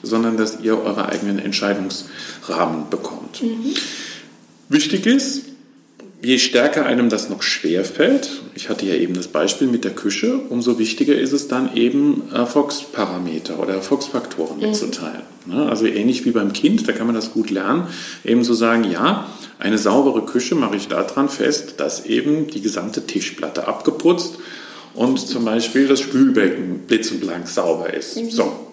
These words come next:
Speaker 1: das wäre ein Erfolgsfaktor. Ähm, den ich klar festgeben kann.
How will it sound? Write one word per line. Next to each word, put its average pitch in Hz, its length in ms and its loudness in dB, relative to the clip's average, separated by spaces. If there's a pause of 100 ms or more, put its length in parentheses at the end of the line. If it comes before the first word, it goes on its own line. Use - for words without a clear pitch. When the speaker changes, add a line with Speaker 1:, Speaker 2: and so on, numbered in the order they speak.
(100)
Speaker 1:
das - 180 -6
wäre 127 220 6
ein 113 120 0
Erfolgsfaktor. - 1000 0 (800)
Ähm, 123 340 2
den 120 160 6
ich 110 160 0
klar 107 220 0
festgeben - 600 -2
kann. - 200 -12